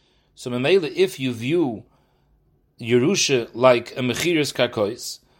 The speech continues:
so Memela Zokter B'Yoichan, and since they're Lekuchis, Umachzirin Zel is Yovel.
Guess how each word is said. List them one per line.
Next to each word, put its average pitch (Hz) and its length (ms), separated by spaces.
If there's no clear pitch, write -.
so - 160
Memela 139 300
Zokter 165 340
B'Yoichan, 113 340
and 107 140
since 170 220
they're 151 140
Lekuchis, 123 580
Umachzirin 120 540
Zel 127 180
is 135 120
Yovel. 208 580